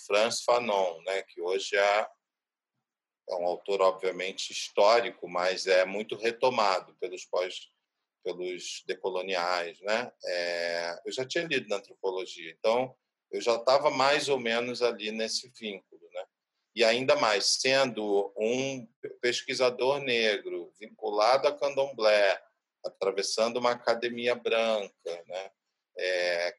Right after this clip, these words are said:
quando a gente chega a esse discurso mais atual, é,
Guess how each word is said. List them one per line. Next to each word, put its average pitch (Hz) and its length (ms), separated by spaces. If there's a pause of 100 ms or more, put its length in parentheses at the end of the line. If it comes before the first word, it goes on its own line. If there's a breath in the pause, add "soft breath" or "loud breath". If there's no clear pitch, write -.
quando 139 280 (520)
a 101 100
gente 104 220
chega 113 320
a 98 40
esse 98 260
discurso 95 520
mais 98 320
atual, 104 760 (400)
é, 92 600